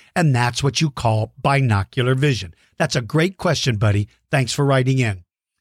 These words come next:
All right, let's see. Uh, oh, cool. And this is from, uh, Samar, who is six years old. Samar writes, um, "It is a scene from Jurassic World Camp Cretaceous Season three.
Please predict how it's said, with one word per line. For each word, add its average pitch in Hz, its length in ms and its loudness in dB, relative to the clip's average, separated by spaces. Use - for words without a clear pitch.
All 226 180 2
right, 180 260 0
let's 202 220 0
see. 196 560 0
Uh, 170 520 2
oh, 262 380 0
cool. 214 400 -2
And 185 260 -2
this 240 280 -2
is 262 220 -4
from, 175 540 -2
uh, 165 340 2
Samar, 143 600 0
who 170 180 2
is 147 120 0
six - 320 -4
years 131 200 0
old. 131 380 -2
Samar 180 500 0
writes, 147 640 0
um, 135 640 0
"It 175 120 0
is 139 160 -2
a 135 80 -2
scene 240 420 0
from 180 200 -2
Jurassic 151 580 -2
World 143 400 0
Camp 123 260 -2
Cretaceous 143 640 -2
Season 120 380 -4
three. 151 400 -2